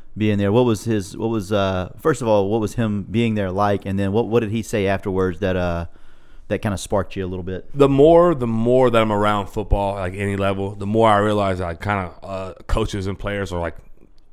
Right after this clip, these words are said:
Speaker 2: similar. Like, all, not all the same, but the same. They're all, we're all kinda, like, wired the same. Um, he's just a regular old guy. Like, he was hanging out with, like, with the coaches, and he, he didn't act, like, holier than thou, even though he's an N F L coach and had great success at all his, uh,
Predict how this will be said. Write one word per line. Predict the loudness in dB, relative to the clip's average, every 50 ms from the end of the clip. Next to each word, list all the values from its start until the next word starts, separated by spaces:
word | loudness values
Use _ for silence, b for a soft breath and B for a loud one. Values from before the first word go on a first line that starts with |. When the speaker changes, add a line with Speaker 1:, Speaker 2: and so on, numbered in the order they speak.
| -20 -16 -14
Speaker 2:
similar. | -6 -6 -6 -4 -4 -8 -10 -12 -14 -18 -12 -10
Like, | -10 -4 0
all, | 2 4 4 2 2 -2 -2
not | -2 -2 -2 0
all | 2 4 6 6 6 4
the | 2 -2 -4
same, | -6 -6 -4 -4 -4 -4 -4
but | -4 -6 -6
the | -8 -10
same. | -10 -4 0
They're | 4 6
all, | 6 6 6 6
we're | 4 4 6
all | 8 6 6
kinda, | 4 2 -4 -2 -2
like, | -4 -4 -4
wired | -2 0 2 2 2 2 0 -4
the | -8
same. | -10 -10 -10 -10 -10 -14 -16 b b b b b b b b b b -4
Um, | -2 -2 0 0 -2 -4 -8 b b b
he's | 2 2 2 2
just | 0 -2 -2 -2
a | -2
regular | -2 -2 -2 -2 0 0 0
old | 0 0 -2 -2
guy. | -2 0 0 2 2 0 0 -2 -6 -8
Like, | -10 -8 -4
he | -2 -2
was | -2 -2
hanging | -2 -6 -6 -4 -4
out | -4 -4 -4 -4
with, | -4 -4
like, | -4 -4
with | -6 -6
the | -6 -6
coaches, | -4 -2 -2 -2 -2 -6 -6 -4
and | -4 -4
he, | -4 -4 -6 -8
he | -8 -4
didn't | 0 0 2 2 4
act, | 2 2 2 2
like, | 0 0 2
holier | 2 2 4 4 4 2
than | 0 -2 -2
thou, | -2 0 0 0 0 0
even | 0 -2 0 2
though | 2 2 2
he's | 2 -2
an | -4 -8
N | -6 -6 -6
F | -4 -2
L | -2 -4 -2
coach | -2 0 0 2 2 0 -2 -6
and | -4 0
had | 0 0 0 0
great | 0 0 0 0 -2
success | -8 -12 -8 -6 -6 -6 -6 -6 -8
at | -8 -4
all | 0 2 2 2 2
his, | 0 -4 -4 -6
uh, | -8 -8 -8 -10 -12